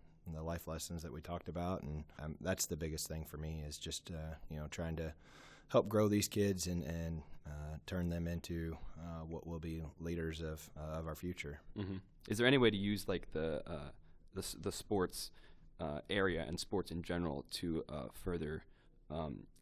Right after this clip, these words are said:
Speaker 2: kids' lives specifically towards that? Like, um, y-, you know, do you hope to send, uh, you know, one or two kids off in to, to potentially play, um, you know, e-, either in college or professionally? Is, and is that a part of it?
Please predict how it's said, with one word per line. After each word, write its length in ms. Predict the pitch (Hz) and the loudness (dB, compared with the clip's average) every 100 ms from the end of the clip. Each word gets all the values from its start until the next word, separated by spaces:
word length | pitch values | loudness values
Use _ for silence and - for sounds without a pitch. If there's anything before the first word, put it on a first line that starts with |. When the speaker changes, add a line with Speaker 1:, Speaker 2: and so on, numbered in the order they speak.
| - | -2
Speaker 2:
kids' 280 | 101 87 | 0 0
lives 280 | 87 78 78 | 0 2 0
specifically 560 | - - 104 98 - 82 | -4 -2 0 0 -2 -2
towards 280 | - - - | -2 -4 0
that? 320 | 92 69 - | 2 2 -4
Like, 280 | 65 71 - | -8 -8 -8
um, 260 | 78 76 82 - - - - - - - | -6 -6 -6 -10 -20 -20 -20 -20 -18 -8
y-, 200 | 85 95 | -2 -2
you 180 | - 98 | 0 0
know, 140 | 87 85 | 2 0
do 100 | 92 | 0
you 80 | |
hope 240 | 87 87 - | 0 0 -2
to 100 | 82 | -6
send, 520 | - 80 76 76 67 - - - | -4 -2 -2 -2 -4 -12 -16 -10
uh, 260 | 78 71 - | -6 -6 -6
you 100 | - | -4
know, 220 | 82 78 - - | -4 -4 -8 -6
one 200 | 90 85 | -2 -2
or 60 | |
two 160 | - 73 | -2 -4
kids 280 | - 73 - | -2 -2 -2
off 180 | 80 - | -6 -6
in 140 | 85 - - | -4 -4 -4
to, 120 | - - - | -6 -6 -6
to 100 | 78 | -4
potentially 440 | - 92 82 78 | -2 -2 -2 -4
play, 400 | - - 101 82 - - - - | -2 2 4 2 -2 -16 -16 -2
um, 320 | 90 80 78 - - - - - | 2 2 0 -4 -18 -20 -12 0
you 80 | |
know, 140 | 95 73 | 0 0
e-, 80 | 85 | -2
either 200 | - 98 | -2 -2
in 80 | 76 | -2
college 360 | - 90 80 69 | 0 2 2 -2
or 60 | 62 | -4
professionally? 640 | - - 98 - 53 55 - | -4 0 0 0 -6 -6 -2
Is, 100 | 78 - | -2 0
and 100 | 82 | -2
is 120 | 76 | 0
that 180 | 80 78 - | -4 -4 -6
a 80 | 90 | -6
part 260 | - 69 | -4 -4
of 80 | - | -2
it? 160 | - | -4